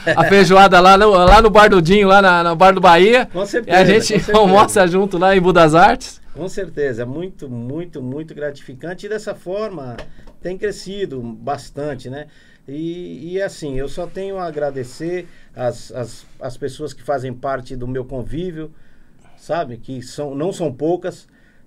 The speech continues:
Speaker 2: Eu queria que essa oportunidade de falar de alguns, mas eu, eu, aí o outro vai ficar chateado. Então,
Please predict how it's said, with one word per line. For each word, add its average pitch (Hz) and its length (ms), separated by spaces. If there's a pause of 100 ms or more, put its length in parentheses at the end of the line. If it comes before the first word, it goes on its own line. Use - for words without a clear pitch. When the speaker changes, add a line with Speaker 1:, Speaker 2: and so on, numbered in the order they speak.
Speaker 2:
Eu 139 160
queria 170 400
que 165 100
essa 151 220
oportunidade 135 640
de 123 60
falar 135 640 (120)
de 123 240
alguns, 147 520
mas 180 280
eu, 165 180
eu, 151 260
aí 170 180
o 190 120
outro 175 220
vai 170 140
ficar 165 180
chateado. 151 420
Então, 190 260